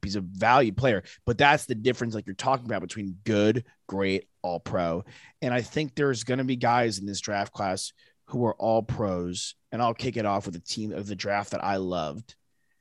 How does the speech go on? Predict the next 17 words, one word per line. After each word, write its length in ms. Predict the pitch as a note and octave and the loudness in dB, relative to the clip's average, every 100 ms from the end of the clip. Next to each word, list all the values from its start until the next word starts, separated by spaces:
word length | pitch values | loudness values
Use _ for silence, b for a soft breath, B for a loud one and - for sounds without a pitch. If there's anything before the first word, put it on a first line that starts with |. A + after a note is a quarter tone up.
| _ _ _ | _ _ _
And 580 | - A#2+ A2+ A2 G#2 G2+ - | -4 -2 0 -2 -4 -6 -4
I 140 | G2 | -2
think 500 | A2+ - C#3 A#2 A2+ - | -2 -4 -4 -4 -6 -8
that 120 | G#2 | -6
the 80 | G#2+ | -4
winner 460 | F#2+ A#2 G2 F2+ - _ _ A2 | -2 -4 -4 -8 -12 _ _ -6
overall, 440 | A2 A#2 G2 F#2 | -4 -2 -2 0
and 200 | F#2+ G#2 | -2 -2
I, 100 | E2+ | -2
I 20 | |
would, 280 | G#2+ G#2+ A2+ - _ _ | -2 -2 -6 -16 _ _
I'm 120 | - A2 | -8 -6
curious 340 | - A2 F#2+ | -2 -2 -2
if 60 | F#2 | -4
you 100 | F2+ | -4
guys 140 | E2+ | -6
disagree, 580 | E2 - D#2 D2 C#2+ | -6 -8 -6 -6 -8